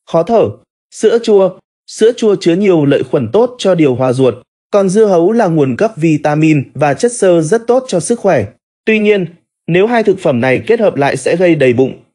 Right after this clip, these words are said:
khó tiêu, bởi vitamin C chiếm tỷ lệ lớn trong dưa hấu, có vai trò là một chất chống oxy hóa,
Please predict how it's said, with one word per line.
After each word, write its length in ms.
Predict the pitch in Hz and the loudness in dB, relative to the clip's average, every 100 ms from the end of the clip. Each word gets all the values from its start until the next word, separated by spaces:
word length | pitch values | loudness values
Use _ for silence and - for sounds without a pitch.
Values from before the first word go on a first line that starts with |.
| _ _ | _ _
khó 120 | 151 | -2
tiêu, 280 | 147 214 175 170 _ _ - | 0 0 -2 -6 _ _ -10
bởi 200 | 156 180 | -2 -2
vitamin 560 | 151 202 190 180 185 175 | 0 -4 -2 -2 0 -2
C 340 | 175 180 170 | 0 2 0
chiếm 280 | 170 156 160 | 0 -2 -2
tỷ 200 | 175 196 | 0 0
lệ 200 | 139 139 | 2 0
lớn 340 | 131 131 156 220 | 0 0 -2 -2
trong 180 | 202 165 | -2 0
dưa 120 | 156 | 0
hấu, 380 | 123 127 214 - _ _ - | 2 0 -2 -8 _ _ -2
có 140 | 190 | -2
vai 180 | 196 226 | 0 0
trò 280 | 208 165 131 | 0 0 2
là 160 | 127 | 0
một 200 | 123 127 - | 0 -2 -2
chất 180 | 240 - | -4 -2
chống 280 | 151 135 - | -4 0 0
oxy 280 | 151 156 | 0 0
hóa, 340 | 135 120 117 | 0 0 0